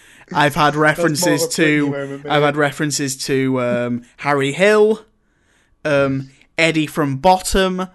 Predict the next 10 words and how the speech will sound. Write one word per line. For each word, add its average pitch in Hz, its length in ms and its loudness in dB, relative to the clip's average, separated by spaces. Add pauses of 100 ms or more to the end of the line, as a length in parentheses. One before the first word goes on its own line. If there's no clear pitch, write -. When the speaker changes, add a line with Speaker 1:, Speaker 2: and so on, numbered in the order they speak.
Speaker 1:
My 151 140 0
dad 160 240 2
even 151 160 0
sent 147 300 -2
me 147 100 0
a 139 60 0
meme 175 580 0 (240)
where 147 220 2
he 135 340 0 (300)
re-, 151 260 2